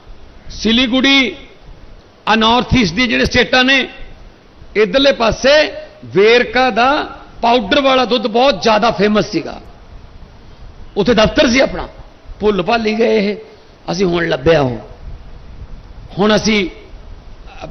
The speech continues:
ਮਤਲਬ ਉਹਨੂੰ ਚਲਾ ਕੇ ਅਸੀਂ ਉੱਧਰਲੇ ਪਾਸੇ ਵੀ ਜਿਹੜਾ ਉਹਨੂੰ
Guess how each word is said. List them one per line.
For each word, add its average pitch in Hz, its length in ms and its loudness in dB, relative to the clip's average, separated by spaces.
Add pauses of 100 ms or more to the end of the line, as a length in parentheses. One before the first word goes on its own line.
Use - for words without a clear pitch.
ਮਤਲਬ 190 440 -4 (260)
ਉਹਨੂੰ 208 220 -2
ਚਲਾ 180 280 2
ਕੇ 185 440 -2 (320)
ਅਸੀਂ 160 160 -2
ਉੱਧਰਲੇ 185 240 0
ਪਾਸੇ 175 320 -4
ਵੀ 151 260 -4 (220)
ਜਿਹੜਾ 147 300 -4 (580)
ਉਹਨੂੰ 170 300 -4